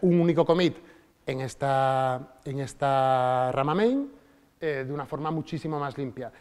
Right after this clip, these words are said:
Si necesitamos en el futuro tener un poco de historial de, de toda esta, de, de todo este, el trabajo que hemos hecho en, en esta rama, tenemos la pull request y tenemos el code review para poder echar un vistazo y revisar qué pasó ahí.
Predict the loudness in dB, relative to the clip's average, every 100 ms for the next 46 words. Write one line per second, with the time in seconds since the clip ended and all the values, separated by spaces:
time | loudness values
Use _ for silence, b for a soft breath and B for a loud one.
0 | B _ -10 -8 -6 -8 -8 -4 -4 -4
1 | -6 -4 -4 -2 -2 0 -2 -2 -2 -2
2 | -2 -2 -2 0 0 -2 -6 -8 -6 -4
3 | -4 -2 0 -2 -4 -8 -8 -6 -2 -2
4 | -2 0 2 4 4 4 2 0 B -6
5 | -4 -4 -4 -2 -2 -4 -6 -8 B B
6 | B -4 -2 0 -2 -4 -6 -6 -8 -4
7 | -2 0 0 -2 -4 -4 -4 -2 -2 -2
8 | -4 -4 -4 -4 -2 -4 -4 -6 -4 -4
9 | -2 -2 -2 -2 -4 B -2 0 0 -2
10 | -2 -4 -4 -6 -4 -2 -2 -4 -4 -6
11 | -4 -4 -2 -2 -2 -4